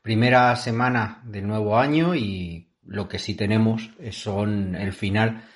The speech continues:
de la temporada regular, ¿no? Coincidente con esta primera semana que, bueno, nos ha traído al menos el fin de una temporada regular que hace, no sé, cuatro meses probablemente no pensábamos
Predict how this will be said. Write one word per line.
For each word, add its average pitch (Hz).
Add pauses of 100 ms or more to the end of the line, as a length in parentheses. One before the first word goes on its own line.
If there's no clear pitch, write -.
(160)
de 110
la 107
temporada 101
regular, 95
¿no? 120
Coincidente 104
con 98
esta 95
primera 107
semana 113
que, 87
bueno, 92 (220)
nos 104
ha 117
traído 113
al 110
menos 113 (720)
el 107
fin 151
de 135
una 127
temporada 120
regular 113
que 113
hace, 98 (800)
no 101
sé, 85
cuatro 117
meses 127 (260)
probablemente 107
no 107
pensábamos 104